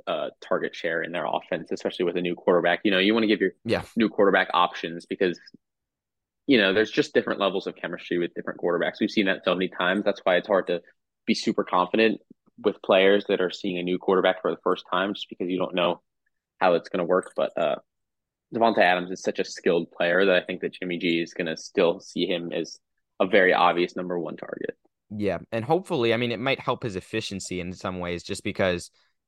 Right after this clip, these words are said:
Speaker 2: um, like, last year it was good for Davante Adams' fantasy value that he was targeted so much, but maybe bad for the offense 'cause he only caught a hundred of those passes. Like,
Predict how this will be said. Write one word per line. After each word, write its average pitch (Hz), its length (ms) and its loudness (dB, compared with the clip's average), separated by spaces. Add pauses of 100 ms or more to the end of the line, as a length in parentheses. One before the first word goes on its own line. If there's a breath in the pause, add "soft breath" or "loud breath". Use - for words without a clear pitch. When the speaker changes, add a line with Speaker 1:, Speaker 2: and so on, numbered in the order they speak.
Speaker 2:
um, 87 380 2 (260)
like, 95 380 -2 (100)
last 127 580 2
year 135 160 6
it 95 80 4
was 104 220 -4 (460)
good 208 220 6
for 214 100 4
Davante 156 380 4
Adams' 139 400 2
fantasy 139 340 -4
value 104 240 2
that 101 100 -2
he 104 60 -2
was 98 120 -6
targeted 107 340 -4
so 113 100 -8
much, 95 220 -6
but 113 100 0
maybe 135 220 0
bad 101 280 0
for 107 100 -6
the 90 80 -4
offense 90 380 -4
'cause 120 140 -8
he 131 60 -2
only 139 180 -2
caught 101 320 2
a - 40 -4
hundred 90 380 -4
of 87 160 -4
those 85 220 -6
passes. 87 460 -8
Like, 90 180 -8